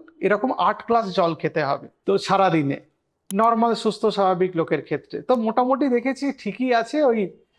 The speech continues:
আঠারোশো থেকে, আহ, দু হাজার মিলিলিটার জল সারাদিনে পান করার কথা ওরা বলেছে। ওদের দেশের ক্লাইমেটটা ওরকম,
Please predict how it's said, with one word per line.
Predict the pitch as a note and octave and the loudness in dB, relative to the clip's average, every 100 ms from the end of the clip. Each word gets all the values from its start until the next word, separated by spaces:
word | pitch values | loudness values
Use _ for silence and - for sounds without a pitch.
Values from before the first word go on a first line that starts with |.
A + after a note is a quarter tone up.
| _ - | _ -4
আঠারোশো | - - - A#3 A#3 B3+ | -2 0 0 0 0 0
থেকে, | B3 A#3+ B3 B3 A#3 | 0 -2 0 0 0
আহ, | - - _ F3+ D3+ D3 - - G3+ F#3+ F3+ | -2 -8 _ -14 -12 -14 -18 -2 2 4 2
দু | E3+ G3+ | 2 2
হাজার | G#3 G#3+ G#3+ G3 | 2 2 2 2
মিলিলিটার | F#3+ G3 G3 G3+ G3 | 2 2 2 2 0
জল | D#3+ E3+ F#3+ | 2 2 2
সারাদিনে | F#3 D#3+ D#3+ E3 F3 | 0 0 2 2 2
পান | F3 E3 D#3+ | 2 0 0
করার | E3+ E3+ | 0 0
কথা | F3+ F3 | 0 0
ওরা | F#3 G3 | 2 2
বলেছে। | F#3+ A#3 A#3+ | 4 2 2
ওদের | A#3 A3+ | 2 2
দেশের | G#3 A3+ A#3+ | 0 0 0
ক্লাইমেটটা | G#3+ G3 G3+ A3+ A#3+ | 2 2 2 0 2
ওরকম, | G#3+ G#3+ A#3 | 2 2 0